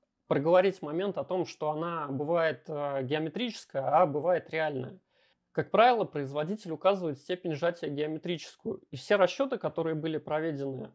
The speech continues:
они сделаны исходя из этого предположения. Реальная же степень сжатия может отличаться от геометрической одной лишь настройкой зажигания.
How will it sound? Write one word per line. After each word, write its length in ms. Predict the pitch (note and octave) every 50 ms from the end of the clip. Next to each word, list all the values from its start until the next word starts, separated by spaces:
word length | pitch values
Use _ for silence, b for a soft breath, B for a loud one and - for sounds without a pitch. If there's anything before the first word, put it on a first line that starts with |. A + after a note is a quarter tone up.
| _
они 320 | _ - D3 D3 E3+ G#3+ A3+
сделаны 440 | F3+ D#3+ E3 F#3+ G#3+ G#3 G3 E3 C#3
исходя 380 | C3+ - - D#3 C#3+ E3+ F#3
из 100 | F3 D3+
этого 260 | E3 F3 F3 E3+ D#3
предположения. 840 | - - D3 C3 - - C#3+ D3 D#3 D3 D#3+ D#3+ C#3+ C3+ C3+ - G3+ - _ _ _ _ _ _ b b b b b b b b
Реальная 420 | C#3 D3 F3 G3+ A#3 A#3+ A3+ G3
же 140 | F3 F3+ E3
степень 360 | - - F3 F3 - D#3 D3+
сжатия 340 | D3 F3 G3+ G#3 G3+ - D3
может 280 | C#3+ D#3+ E3+ - -
отличаться 540 | F#3 F3 - E3 - - G3 F#3 F#3 - D#3
от 80 | D3 F#3+
геометрической 880 | F#3+ G3 D#3 D#3 D#3 D#3 - F3+ G3+ A3 A3 - - _ - C#3+ - - -
одной 340 | - C#3+ C#3+ D#3+ F3+ G3
лишь 180 | G3 F3+ E3 -
настройкой 520 | - C3+ C3 - - F3 E3+ E3 - D#3
зажигания. 640 | C3 C#3 C3+ D3 D3+ D#3 F3+ D#3 C#3 C3+ A#2+ - -